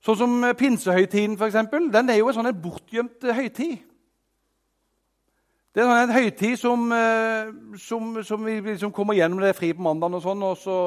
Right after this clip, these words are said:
er det hyttemuligheter og andre ting. Og nå, nå snakker ikke jeg ned det, det må jeg ikke forstå. Jeg har sikkert vært på ferie i pinsa før jeg også. Det er ikke det, <laughs> men, men det er sånn bortglemt. Kanskje vi skal bli litt mer glad i den igjen?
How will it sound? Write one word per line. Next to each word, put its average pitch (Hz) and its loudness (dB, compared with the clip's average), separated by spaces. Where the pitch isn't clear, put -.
er 170 0
det 175 0
hyttemuligheter 165 -4
og 170 -4
andre 180 0
ting. 196 0
Og 196 0
nå, 180 4
nå 180 -8
snakker 202 0
ikke 208 0
jeg 220 4
ned 208 4
det, 233 6
det 214 4
må 220 2
jeg 202 -2
ikke 208 -6
forstå. 220 -6
Jeg 185 4
har 185 -4
sikkert 226 -6
vært 226 -6
på - -8
ferie 196 0
i 208 -4
pinsa 196 -4
før 196 0
jeg 196 2
også. 262 -4
Det - -8
er 185 -2
ikke - -2
det, 247 8
<laughs> 220 2
men, 233 4
men 208 2
det 277 4
er 247 0
sånn 285 2
bortglemt. 302 -8
Kanskje 311 -2
vi 247 -8
skal 359 -2
bli 277 -2
litt 285 -2
mer 285 2
glad 190 2
i - -6
den 339 -2
igjen? 381 -6